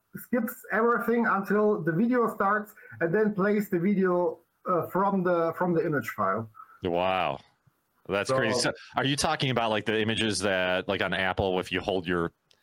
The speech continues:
Speaker 2: if you hold the image down, it starts playing? Is that what that is?
Speaker 1: Yeah, exactly. But Apple, Apple is at least so nice that they create two files, one image file and one video file that you can, like, open separately. Uh, but Google, like,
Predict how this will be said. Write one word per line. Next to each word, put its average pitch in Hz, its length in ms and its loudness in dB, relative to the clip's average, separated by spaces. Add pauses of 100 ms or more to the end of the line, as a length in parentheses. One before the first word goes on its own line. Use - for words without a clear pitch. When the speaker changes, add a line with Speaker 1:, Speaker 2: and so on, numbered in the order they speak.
(160)
Speaker 2:
if 107 100 -4
you 101 80 0
hold 107 160 0
the 190 80 0
image 92 240 -2
down, 90 300 0
it 82 60 -4
starts 85 260 -4
playing? 90 360 -2
Is 82 120 -4
that 87 200 0
what 90 140 -2
that 92 180 0
is? 117 280 -2 (240)
Speaker 1:
Yeah, 175 240 0
exactly. 180 300 0
But 165 200 0
Apple, 220 420 0
Apple 208 340 0
is - 340 -4
at 165 140 0
least 196 280 0
so 185 160 0
nice 175 320 0
that 165 140 0
they 156 260 -2 (340)
create 180 400 0 (380)
two 247 180 2
files, 233 460 0
one 202 180 0
image 220 260 0
file 196 380 0 (280)
and 160 140 0
one 165 180 0
video 180 360 2
file 185 300 2
that 175 180 -2
you 175 80 0
can, 170 460 -2
like, 151 280 -2 (120)
open 202 300 0
separately. 135 500 0 (540)
Uh, 151 300 2
but 151 320 -2
Google, 247 340 2
like, 180 200 0